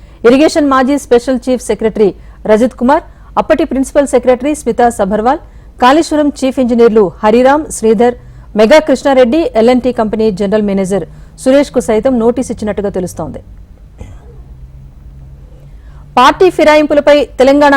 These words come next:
హైకోర్టులో మరోసారి విచారణ జరిగింది. పార్టీ మారిన ఎమ్మెల్యేలపై చర్యలు తీసుకోవాలని బీఆర్ఎస్ నేతలు హైకోర్టులో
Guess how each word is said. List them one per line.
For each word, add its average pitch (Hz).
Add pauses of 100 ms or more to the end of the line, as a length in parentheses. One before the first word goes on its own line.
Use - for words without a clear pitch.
హైకోర్టులో 247 (100)
మరోసారి 247
విచారణ 233
జరిగింది. 175 (460)
పార్టీ 269 (120)
మారిన 254 (120)
ఎమ్మెల్యేలపై 226 (100)
చర్యలు 226
తీసుకోవాలని 208
బీఆర్ఎస్ 233
నేతలు 208 (400)
హైకోర్టులో 285